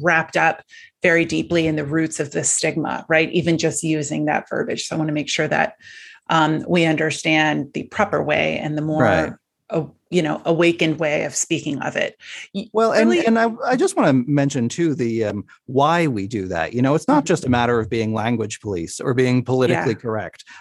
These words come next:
Speaker 2: although I think there is a role for being respectful of other people and
Speaker 1: Well,
Speaker 2: having
Speaker 1: words have
Speaker 2: some
Speaker 1: power.
Speaker 2: level.
Speaker 1: Yeah.
Speaker 2: They, words have power, and it's having this emotional intelligence to realize that, hey, maybe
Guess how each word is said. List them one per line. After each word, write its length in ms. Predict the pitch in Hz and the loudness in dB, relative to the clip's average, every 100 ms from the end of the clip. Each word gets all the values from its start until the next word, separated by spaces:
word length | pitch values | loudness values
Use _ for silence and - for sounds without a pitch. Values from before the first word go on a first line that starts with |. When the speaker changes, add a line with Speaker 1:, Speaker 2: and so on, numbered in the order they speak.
| - | 0
Speaker 2:
although 240 | 214 208 | 2 4
I 60 | 190 | 4
think 220 | 202 185 | 2 2
there 120 | 160 | 4
is 160 | 170 143 | 4 4
a 80 | |
role 460 | 120 131 151 110 120 | 2 2 2 2 -2
for 180 | - 131 | -4 -4
being 280 | 143 135 117 | -2 -2 -2
respectful 580 | 120 - 127 - 120 113 | -6 -4 -4 -4 -4 -2
of 80 | |
other 240 | 120 113 107 | -2 -4 -4
people 320 | 143 147 95 | -6 -6 -6
and 80 | 120 | -4
Speaker 1:
Well, 80 | 123 | -2
Speaker 2:
having 200 | 185 269 | -2 2
Speaker 1:
words 240 | 311 339 | 2 0
have 140 | 359 349 | -2 2
Speaker 2:
some 140 | - | 2
Speaker 1:
power. 160 | 302 359 | 4 2
Speaker 2:
level. 320 | 190 - - _ _ - | 0 -2 -4 _ _ -4
Speaker 1:
Yeah. 240 | 269 403 | 2 4
Speaker 2:
They, 80 | - 180 | 2 2
words 260 | 196 247 | 2 2
have 180 | 247 233 | -2 -2
power, 340 | 233 277 190 117 | -2 -2 0 0
and 100 | 127 | 0
it's 120 | 135 | -2
having 260 | 175 185 190 | -2 0 -2
this 160 | 170 | -2
emotional 560 | 147 147 175 - 156 135 | 0 0 0 0 -2 0
intelligence 580 | 131 175 220 139 110 107 | 0 0 -2 -2 -4 -6
to 80 | 123 | -4
realize 360 | 120 123 131 139 | 0 2 2 0
that, 100 | 208 | 0
hey, 180 | 277 | 0
maybe 540 | 131 139 226 247 180 | 0 0 -2 -2 -4